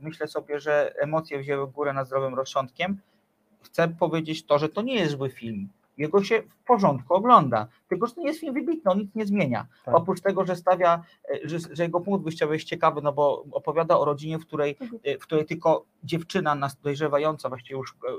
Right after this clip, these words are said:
Speaker 1: e, prawie dorosła kobieta jest słysząca, a, a jej starszy brat i rodzice słyszący nie są. No i co to dla
Speaker 2: Tak.
Speaker 1: niej oznacza?
Speaker 2: No, trochę mało.
Speaker 1: Super, natomiast to jest niestety taki film, taki, o, średniawy.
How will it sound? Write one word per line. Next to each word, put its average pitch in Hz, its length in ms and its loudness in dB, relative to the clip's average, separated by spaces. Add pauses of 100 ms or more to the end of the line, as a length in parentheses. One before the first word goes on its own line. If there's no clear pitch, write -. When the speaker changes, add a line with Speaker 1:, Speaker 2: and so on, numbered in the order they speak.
(320)
Speaker 1:
e, 120 100 -20
prawie 147 200 2
dorosła 143 300 -2
kobieta 139 380 -2 (320)
jest 143 180 -6
słysząca, 156 560 0
a, 135 240 0
a 139 40 0
jej 143 140 -2
starszy 151 360 -2
brat 143 180 -4
i 139 40 -12
rodzice 139 240 -8
słyszący 139 480 -10
nie 143 180 0
są. 120 260 -8
No 131 80 -4
i 135 80 -8
co 147 120 -2
to 139 120 0
dla 147 120 6
Speaker 2:
Tak. 123 100 8
Speaker 1:
niej 131 80 -2
oznacza? 123 440 0
Speaker 2:
No, - 60 6
trochę 349 260 -6
mało. 143 260 4
Speaker 1:
Super, 185 400 6 (240)
natomiast 196 680 0 (100)
to 208 140 6
jest 208 260 0
niestety 190 380 -2
taki 190 280 0
film, 175 380 -4 (320)
taki, - 300 -14
o, 120 180 -6
średniawy. 113 440 -18